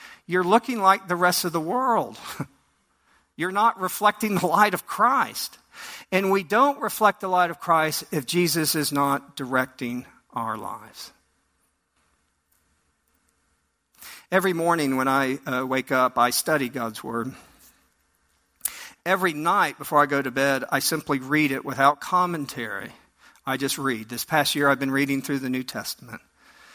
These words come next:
It's been tremendous blessing for me. The, the, the moments before I go to bed, I,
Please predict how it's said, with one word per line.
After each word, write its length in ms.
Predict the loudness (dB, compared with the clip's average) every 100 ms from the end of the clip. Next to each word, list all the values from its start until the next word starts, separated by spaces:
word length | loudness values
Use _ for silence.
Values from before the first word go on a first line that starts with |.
| -20 -20 -20 _
It's 100 | 0
been 140 | 2 0
tremendous 580 | 0 2 2 2 -2
blessing 520 | 2 6 6 4 -4 -4
for 220 | -4 -2
me. 200 | -4 -4
The, 180 | -4 -4
the, 380 | -2 -2 -2 -10 -10 -20 _
the 180 | -2 -2 -4 -20 -8
moments 580 | -2 2 4 2 -2 -4
before 300 | -2 4 6
I 80 | 6
go 160 | 2
to 100 | -2
bed, 400 | -2 2 2 2
I, 180 | 0